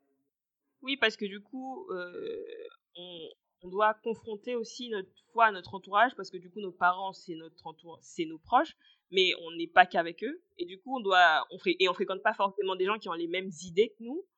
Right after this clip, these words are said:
euh, ou la même foi que nous, donc forcément, on doit confronter aussi, euh, ça aux idées qui sont, entre guillemets, tout aussi logiques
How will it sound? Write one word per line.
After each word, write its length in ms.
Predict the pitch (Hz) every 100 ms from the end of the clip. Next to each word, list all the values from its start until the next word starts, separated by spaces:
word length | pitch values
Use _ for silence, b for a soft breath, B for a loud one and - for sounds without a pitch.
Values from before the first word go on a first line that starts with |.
| b b b -
euh, 120 | 170
ou 120 | 156 180
la 100 | 170
même 180 | 180
foi 200 | 185 226
que 80 | 208
nous, 120 | 220
donc 160 | 214 180
forcément, 460 | 196 185 202 208 226
on 20 |
doit 200 | 180 170 _
confronter 440 | 196 - 185 185
aussi, 560 | 208 196 - 220 233 294 b b b b -
euh, 360 | 165 165 160 147 -
ça 240 | - - 220
aux 80 | 202
idées 400 | 196 190 240 277
qui 260 | - 214 208
sont, 500 | 208 - 226 247 247 _ _ _ _ _ _ -
entre 260 | 185 196
guillemets, 280 | 180 190 214
tout 160 | 214 208
aussi 200 | 202 190
logiques 520 | 180 196 220 247 -